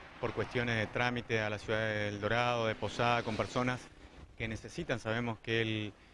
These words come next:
la persona con capacidad diferente a veces tiene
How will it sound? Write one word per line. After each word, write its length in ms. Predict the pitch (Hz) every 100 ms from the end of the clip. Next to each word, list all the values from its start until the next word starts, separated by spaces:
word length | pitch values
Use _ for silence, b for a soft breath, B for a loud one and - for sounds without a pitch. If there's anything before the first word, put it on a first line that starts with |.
| B -
la 100 | 107
persona 340 | 104 - 120
con 160 | 113 107
capacidad 360 | 107 107 - 113
diferente 360 | 107 113 117
a 40 | 110
veces 240 | 110 110
tiene 340 | - 113 113